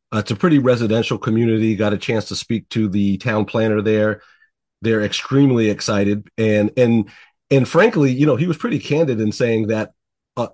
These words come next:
a big driver of this is that because of all of these wonderful networks that are popping up in the Front Range region, frankly, they were very concerned that they were gonna be left behind, especially as it related to,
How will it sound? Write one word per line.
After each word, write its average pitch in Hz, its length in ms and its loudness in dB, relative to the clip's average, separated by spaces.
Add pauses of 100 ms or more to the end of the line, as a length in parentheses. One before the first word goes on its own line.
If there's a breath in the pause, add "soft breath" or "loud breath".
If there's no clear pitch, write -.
a 117 100 -2
big 120 340 0
driver 110 540 0
of 82 140 -6
this 98 240 -4
is 87 140 -8
that 101 200 -4
because 151 460 -4
of 127 120 -4
all 110 220 -2
of 95 140 -4
these 101 200 -4
wonderful 110 460 -2
networks 95 460 -6
that 92 120 -6
are 87 80 -6
popping 101 380 -6
up 98 140 -6
in 90 80 -6
the 87 80 -6
Front 135 260 -6
Range 90 260 -6
region, 87 440 -6 (180 soft breath)
frankly, 113 560 -2 (180 loud breath)
they 120 200 -2
were 117 160 -2
very 117 260 -2
concerned 113 540 -2
that 87 100 -8
they 104 80 -2
were 98 160 -2
gonna 98 180 -2
be 92 160 -4
left 95 380 -6
behind, 101 560 -4
especially 120 560 -6
as 98 140 -4
it 90 80 -6
related 95 420 -4
to, 92 340 -4